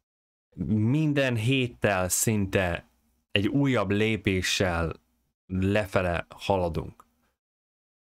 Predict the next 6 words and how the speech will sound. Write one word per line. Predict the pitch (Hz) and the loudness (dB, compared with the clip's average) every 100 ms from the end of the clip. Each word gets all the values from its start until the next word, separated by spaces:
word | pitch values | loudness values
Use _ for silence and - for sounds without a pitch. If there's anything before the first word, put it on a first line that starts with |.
| _ _ _ _ _ _ | _ _ _ _ _ _
Az | 123 - | -4 0
kétségtelen, | 202 214 214 131 - 117 110 104 | 0 0 0 -2 2 0 2 0
hogy | 95 98 95 92 87 - _ _ _ _ _ _ | 2 2 2 0 -2 -8 _ _ _ _ _ _
bekövetkezett | - 101 143 143 113 104 - 104 90 95 85 - | -2 0 0 0 0 0 0 -2 0 -2 -2 -14
egyfajta | - 104 98 - 95 90 95 90 | -2 -2 -2 0 0 0 0 0
váltás | 90 92 120 117 117 - 107 113 - - | 0 0 2 0 0 0 0 -2 -4 -8